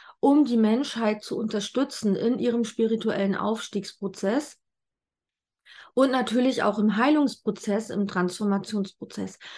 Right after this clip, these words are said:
Und wie du das tust, ist natürlich ganz dir überlassen, je nachdem, was du für Talente hast, was du für Gaben hast, was deine Berufung ist, ja. Es kann sein, dass du auch spirituell arbeitest,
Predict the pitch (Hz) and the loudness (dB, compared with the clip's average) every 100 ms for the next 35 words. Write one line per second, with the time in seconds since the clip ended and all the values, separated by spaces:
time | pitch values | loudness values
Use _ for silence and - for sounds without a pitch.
0 | - - 247 247 294 339 294 285 - 269 | -16 -2 2 4 4 4 4 0 -2 0
1 | 277 - - 233 226 233 220 - 202 240 | 0 0 -2 -2 0 0 0 0 0 0
2 | 269 - 254 302 - 220 214 202 190 175 | -2 -6 2 2 2 0 0 0 -4 -4
3 | 220 294 - - - 214 247 277 269 196 | -4 -4 -8 -20 -12 -2 2 2 0 -2
4 | 247 262 262 214 262 302 - 269 - 233 | -2 2 2 2 -2 -2 -6 -6 -2 -4
5 | 202 202 190 190 190 185 175 - 226 - | -2 -2 0 -2 -4 -4 -4 -4 -8 -8
6 | 233 240 226 202 214 202 196 190 _ - | -8 -4 0 2 2 2 0 -2 _ -20
7 | - - - 226 240 226 226 202 226 226 | -20 -12 -2 -2 0 2 2 2 0 0
8 | 262 - 202 - 190 - 202 220 240 - | -2 -2 -6 -6 -8 -8 -6 -6 -8 -8
9 | 226 220 220 214 226 220 208 - 220 240 | -2 0 2 2 2 0 -2 -2 0 2
10 | 269 - 240 233 226 220 - 185 - 269 | 0 -2 -4 -2 -2 -4 -4 -2 -2 -2
11 | 262 233 233 208 208 | -2 -4 -2 -6 -8